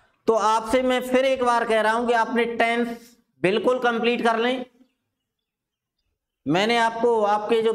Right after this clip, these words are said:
तीन tense हैं, उनके बारह भाग करा दिए हैं। इनको ध्यान से पढ़ें, ध्यान से समझें, गहन अध्ययन करें इनका, तभी हम और आप आगे बढ़ सकते हैं properly, सही प्रकार से।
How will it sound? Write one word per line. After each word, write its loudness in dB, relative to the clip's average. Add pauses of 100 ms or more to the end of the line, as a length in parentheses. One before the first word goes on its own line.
तीन 2
tense 0
हैं, 0
उनके 0
बारह 2
भाग 0
करा 2
दिए 0
हैं। -2 (3000)
इनको 2
ध्यान 0
से 2
पढ़ें, 0
ध्यान 0
से -2
समझें, -2 (220)
गहन 0
अध्ययन 0
करें 0
इनका, -2 (560)
तभी 0
हम -2 (320)
और 4
आप 0
आगे 0
बढ़ 0
सकते -6
हैं -2
properly, 0
सही -2
प्रकार 0
से। -12